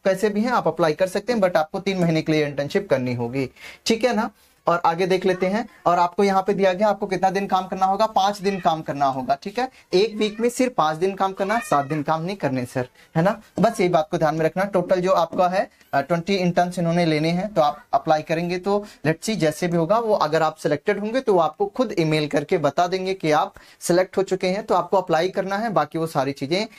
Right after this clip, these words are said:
इन्फॉर्म आपको खुद ईमेल के जरिए करते रहेंगे। तो आपको अप्लाई कैसे करना है, आप कुछ नहीं करेंगे सर। देखिए इ-,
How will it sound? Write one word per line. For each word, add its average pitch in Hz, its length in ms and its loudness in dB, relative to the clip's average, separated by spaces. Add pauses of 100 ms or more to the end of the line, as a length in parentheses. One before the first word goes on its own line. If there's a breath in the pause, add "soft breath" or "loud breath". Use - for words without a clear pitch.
(120)
इन्फॉर्म 180 400 0
आपको 175 220 0
खुद 165 200 -2
ईमेल 139 280 2
के 135 100 -2
जरिए 131 280 2
करते 135 300 -2
रहेंगे। 123 320 -4 (280 loud breath)
तो 208 60 4
आपको 190 320 2
अप्लाई 175 320 0
कैसे 185 280 0
करना 180 260 2
है, 196 140 -2
आप - 200 -2
कुछ 175 180 -4
नहीं 180 120 0
करेंगे 180 240 0
सर। 180 160 0
देखिए 175 320 0 (300 loud breath)
इ-, 175 120 2